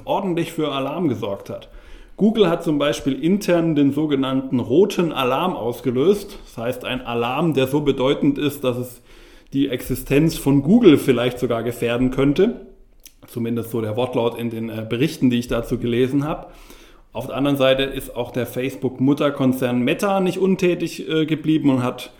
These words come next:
auch sein eigenes Konkurrenzprodukt, äh, zu Chat G P T angekündigt.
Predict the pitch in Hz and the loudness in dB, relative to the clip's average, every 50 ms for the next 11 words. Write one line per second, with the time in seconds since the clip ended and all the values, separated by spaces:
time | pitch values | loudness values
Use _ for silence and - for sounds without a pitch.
0 | - - - - - 117 117 - - 120 113 117 - - 131 160 185 185 175 170 | -20 -20 -20 -12 -6 -6 -6 -6 -4 -6 -6 -6 -6 -4 -4 -4 -2 0 0 -2
1 | 170 - - 165 156 143 160 143 135 143 151 147 - - - 143 131 131 139 139 | -2 0 0 0 0 2 2 0 2 2 0 0 -2 -8 -6 -4 -2 0 0 0
2 | 139 - - 131 131 131 127 - - 135 131 135 - 131 135 131 - - 139 127 | 0 -2 -6 -4 -4 -4 -4 -2 0 0 0 0 -2 -4 -4 -4 -4 -6 -6 -4
3 | - 131 127 131 - 135 139 139 123 123 127 127 127 127 - - - - - - | -4 -4 -4 -2 0 -2 -2 -2 -4 -4 -4 -4 -4 -6 -10 -20 -20 -20 -20 -20
4 | - _ - 120 120 - 135 123 123 120 120 120 117 - - | -14 _ -6 -6 -4 0 2 2 2 4 2 2 0 -2 -6